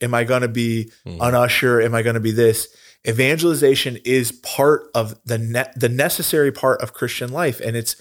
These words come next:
Speaker 1: part of discipleship. You cannot call yourself a Christian without sharing Jesus Christ.
Speaker 2: Yeah, he says,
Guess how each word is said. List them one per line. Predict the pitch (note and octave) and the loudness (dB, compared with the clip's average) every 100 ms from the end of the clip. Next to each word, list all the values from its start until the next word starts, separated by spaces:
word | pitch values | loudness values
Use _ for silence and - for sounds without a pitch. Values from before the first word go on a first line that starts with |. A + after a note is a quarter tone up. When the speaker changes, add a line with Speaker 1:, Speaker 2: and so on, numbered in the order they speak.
| - _ _ | -16 _ _
Speaker 1:
part | B2+ C#3 | 0 2
of | |
discipleship. | C3+ D#3 D3+ G#2+ F#2 | 2 2 0 -2 -4
You | A#2 | -6
cannot | A2+ - B2+ D3+ - | -6 -6 -2 -2 -2
call | - E3+ | 2 4
yourself | D3 A#2 - F#2 C#3+ - - _ _ _ _ _ - | 4 2 2 2 0 -4 -20 _ _ _ _ _ -8
a | |
Christian | A2+ C3 A#2 - A#2 A2+ | 0 0 0 -4 -6 -6
without | A2 G#2 A2 A#2 - _ _ - | -8 -6 -2 -2 -2 _ _ -4
sharing | - - A#2+ A#2 G#2 G2+ - | -2 2 2 0 -2 -8 -14
Jesus | - A2 G2 F#2 | -8 -6 -6 -4
Christ. | - - - - _ _ _ - - - | -4 -4 -8 -18 _ _ _ -20 -20 -6
Speaker 2:
Yeah, | G2+ F2+ | -2 0
he | F2+ | -2
says, | - G#2+ F#2+ - | -2 -2 -2 -6